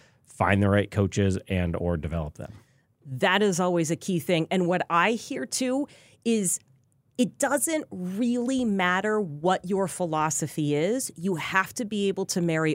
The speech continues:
Speaker 2: offense and defense.
Speaker 1: Yeah.
Speaker 2: It, it doesn't, I, I don't care if you want to three, uh, run a three four or four three. I don't care if you want to ground and pound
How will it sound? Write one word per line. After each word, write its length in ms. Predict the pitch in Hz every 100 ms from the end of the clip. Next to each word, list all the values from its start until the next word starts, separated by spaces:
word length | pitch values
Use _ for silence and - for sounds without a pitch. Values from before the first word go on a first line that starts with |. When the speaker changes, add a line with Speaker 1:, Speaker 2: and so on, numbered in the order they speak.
| -
Speaker 2:
offense 400 | 151 - 147 143
and 100 | 135
defense. 440 | 107 - - -
Speaker 1:
Yeah. 140 | 123 220
Speaker 2:
It, 100 | 262
it 100 | 226
doesn't, 280 | 302 254 -
I, 120 | 233
I 40 | 233
don't 140 | 277
care 140 | - 285
if 100 | 277
you 80 |
want 120 | 247 226
to 60 |
three, 360 | 160 - 277 247 -
uh, 140 | 202 -
run 160 | 202
a 40 | 160
three 260 | - 269
four 260 | 262 254 220
or 20 |
four 240 | 156 240 233
three. 240 | - 233 - - - -
I 60 | 240
don't 180 | 240
care 220 | - 262 240
if 120 | -
you 80 | 233
want 140 | 214
to 60 | 175
ground 280 | 196 214
and 140 | 208 180
pound 400 | 208 208 202